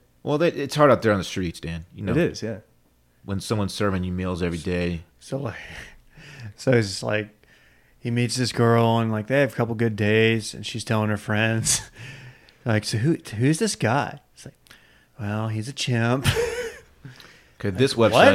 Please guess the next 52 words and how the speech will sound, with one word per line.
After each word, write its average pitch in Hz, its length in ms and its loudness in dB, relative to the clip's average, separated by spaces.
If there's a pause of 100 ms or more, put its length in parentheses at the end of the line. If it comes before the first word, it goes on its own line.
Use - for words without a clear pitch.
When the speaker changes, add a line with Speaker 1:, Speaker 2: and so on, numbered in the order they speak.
Speaker 3:
what? 247 60 0
Speaker 1:
this 131 180 2
website 117 420 4
says 104 200 0
Speaker 2:
His - 120 -12 (120)
name? 135 80 4
Speaker 1:
chimpanzees 120 480 2
rarely 131 340 4
live 120 240 2
past 113 240 2
the 95 100 0
age 95 140 0
of 90 80 -6
forty 104 260 -2
in 90 60 -2
the 87 60 -4
wild, 98 340 2
but 92 80 -4
have 87 120 -4
been 90 180 -4
known 90 220 -4
to 82 120 -10
reach 82 200 -6
the - 100 -10
age 82 120 -8
of 80 80 -10
sixty - 640 -6 (440)
in 85 100 -10
captivity. - 680 -16 (220)
Speaker 2:
His 107 160 -8
name's 110 240 -2
George. 113 460 -4 (240)
Speaker 3:
His 110 100 -8
name's 123 280 -2
George, 117 720 2
and 104 640 -2
he 113 500 -6
flings 123 380 -8
his 156 120 -6
poo 127 320 -2
at 113 80 -2
me, 113 440 -2 (880)
and, 104 420 -2
uh, 104 200 0
he 104 180 -6
ripped 107 200 -4
my 123 120 -2
arm 107 400 0
out 101 140 -2
of 107 60 -4
the 117 60 -8
socket. 107 580 -4